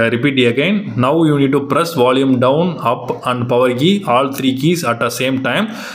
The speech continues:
And after restarting, the charging logo will be appear.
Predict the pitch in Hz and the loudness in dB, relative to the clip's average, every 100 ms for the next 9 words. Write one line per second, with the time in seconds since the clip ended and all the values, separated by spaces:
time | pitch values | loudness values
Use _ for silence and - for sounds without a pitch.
0 | - - - 120 127 185 196 170 139 147 | -14 -12 -6 0 2 2 0 2 2 0
1 | - 139 120 131 185 156 127 120 120 139 | 0 -2 0 0 -2 -2 0 2 2 0
2 | 151 156 151 135 135 143 131 120 123 110 | 0 2 4 4 6 4 4 2 4 2
3 | - 127 180 220 | 2 2 2 0